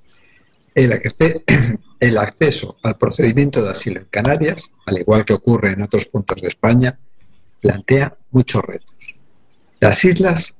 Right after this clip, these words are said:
no han contado con el refuerzo de las capacidades específicas sobre asilo que se necesitan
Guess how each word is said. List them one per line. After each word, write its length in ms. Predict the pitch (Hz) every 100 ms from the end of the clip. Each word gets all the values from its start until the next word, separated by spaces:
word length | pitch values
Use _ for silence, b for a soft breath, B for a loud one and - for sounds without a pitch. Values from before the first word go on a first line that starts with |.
| -
no 260 | 120 131
han 100 | 156
contado 600 | - 131 123 - 160 170
con 160 | - 123
el 120 | 113
refuerzo 600 | 107 101 - 131 - 156
de 100 | 147
las 160 | 131 -
capacidades 680 | 107 - 98 113 113 123
específicas 680 | 131 - 104 135 - - 127
sobre 220 | - 95
asilo 360 | 95 - 135 135
que 140 | 135
se 140 | 127 127
necesitan 680 | 107 - 98 135 127 -